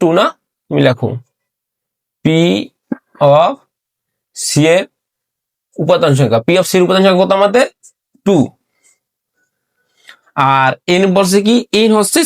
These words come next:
সি এর উপাদান সংখ্যা। কি বলছে? এন হচ্ছে কি? সি এর উপাদান সংখ্যা। তাই তুমি এখানে কি লিখবা? এন লিখবা। এখানে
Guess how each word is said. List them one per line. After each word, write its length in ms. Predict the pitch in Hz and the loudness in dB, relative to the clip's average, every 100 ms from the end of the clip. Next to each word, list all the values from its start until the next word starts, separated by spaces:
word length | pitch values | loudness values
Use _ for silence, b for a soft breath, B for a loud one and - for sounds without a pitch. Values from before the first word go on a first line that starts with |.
| - | -2
সি 100 | 202 | 0
এর 80 | 226 | 0
উপাদান 200 | 196 175 156 | 2 0 0
সংখ্যা। 200 | 147 160 | 0 0
কি 60 | 190 | 0
বলছে? 220 | 214 196 311 - b b _ 202 | 0 0 -4 -4 b b _ 0
এন 80 | 214 | 2
হচ্ছে 180 | 208 226 226 | 2 0 0
কি? 80 | 254 - | -2 -2
সি 100 | 190 | 0
এর 60 | 214 | 2
উপাদান 180 | 208 202 | 2 2
সংখ্যা। 180 | 170 160 | 2 2
তাই 100 | 165 | 0
তুমি 100 | 185 185 | 0 0
এখানে 160 | 202 190 | 0 -2
কি 60 | 208 | -2
লিখবা? 220 | 202 214 - - _ _ _ _ | -2 -2 -4 -10 _ _ _ _
এন 180 | 170 175 147 | -2 0 2
লিখবা। 300 | 123 120 113 - - 151 | 0 -2 -4 -6 -8 -4
এখানে 180 | 175 | -2